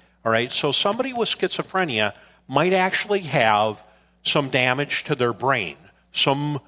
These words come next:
circuitry that's not wired correctly. So it would be wrong, like, especially if they're on medication, for me to tell them, "Look, we need to just, you need to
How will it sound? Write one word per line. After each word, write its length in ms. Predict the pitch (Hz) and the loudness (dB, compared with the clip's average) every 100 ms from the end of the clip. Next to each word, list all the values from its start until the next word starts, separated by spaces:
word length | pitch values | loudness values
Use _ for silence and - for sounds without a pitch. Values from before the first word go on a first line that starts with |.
| _ | _
circuitry 600 | - 185 175 151 - 131 | -2 -2 0 -2 -2 -4
that's 280 | 110 101 - | 0 0 0
not 240 | 131 120 117 | 0 -2 0
wired 400 | 123 131 120 - | 0 2 0 -4
correctly. 600 | 120 113 - 95 73 - _ _ - _ | 0 0 0 -8 -18 -20 _ _ -20 _
So 280 | - 202 226 | 2 2 4
it 160 | 240 | 0
would 200 | 233 202 | 0 0
be 160 | 185 190 | 2 0
wrong, 720 | 165 170 233 226 143 147 156 - | 2 2 2 0 2 0 -4 -10
like, 300 | 156 139 139 | 0 2 2
especially 500 | 139 - 233 - 196 | -2 0 0 0 0
if 120 | 127 | 0
they're 160 | - 131 | 2 4
on 160 | 127 131 | 4 2
medication, 680 | 135 127 156 135 - 120 101 | 0 0 -2 -2 -2 -4 -4
for 120 | 135 | -6
me 140 | 131 | -2
to 100 | 123 | -4
tell 320 | 117 151 143 127 | 0 2 2 0
them, 140 | 120 - _ _ _ _ - | -4 -10 _ _ _ _ 2
"Look, 360 | 180 - - - _ _ _ _ | 2 2 -8 -16 _ _ _ _
we 160 | 147 202 | 0 0
need 220 | 202 196 | 2 0
to 120 | 151 | -2
just, 460 | 117 143 135 - - _ _ _ - | 0 0 0 -4 -10 _ _ _ -2
you 120 | 190 | 2
need 200 | 302 - | 2 2
to 320 | 151 110 101 | 2 2 -2